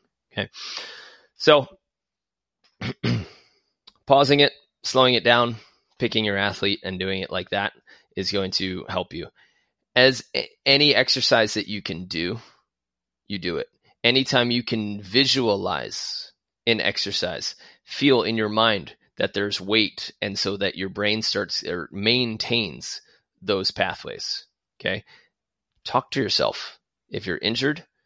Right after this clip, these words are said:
talk to yourself the right way. Okay. Build yourself up. Tell yourself every day that you're getting stronger and that you are stronger. And then here's a big thing.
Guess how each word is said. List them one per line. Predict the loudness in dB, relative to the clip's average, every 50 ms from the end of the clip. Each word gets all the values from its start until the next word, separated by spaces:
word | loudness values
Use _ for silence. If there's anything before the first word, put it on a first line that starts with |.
| _ _ _ _ _ _
talk | -2 -2 -2 0 -2
to | -2 -2
yourself | 0 0 2 2 0 0
the | -4 -6
right | -4 -4 -4 -4 -4 -4
way. | -4 -4 -4 -6 -8 _ _ _ _ _ _ _ _ _ _ _ _ _ _ _ -10
Okay. | -8 -8 -8 -10 _ _ _ _ _ _ _ _ _ 0
Build | 4 6 6 6 4 4 2
yourself | 0 0 2 2 2 2 2 0 0 -2
up. | -4 -4 -4 _
Tell | -4 -2 0 2 2
yourself | 2 0 0 4 4 4 4 4 0
every | -2 -2 -2 -2 -6
day | -4 -2 -2 -2 -2 -2
that | -4 -6 -6
you're | -6 -6 -6
getting | -4 -4 -4 -4 -4 -6
stronger | -6 -4 -2 0 0 0 0 0 -2 -2 -4 -8 -20 -20 -12 _
and | -4 -2 0
that | 0 0 0
you | 0 -4 -6 -4 -4 -2
are | 0 2 2 2 0
stronger. | -2 -4 -4 -4 -6 -6 -6 -10 -12 -12 -10 _ 0
And | 0 0 0 0 0
then | 4 4 4 4 4 2 -4 -10 -12 _ _ _ _ _ _ _ _ _ _ _ -16
here's | -8 -4 -2 0 0 0 -2
a |
big | -2 -2 -4 -4 -4
thing. | -6 -10 -10 -10 -10 -12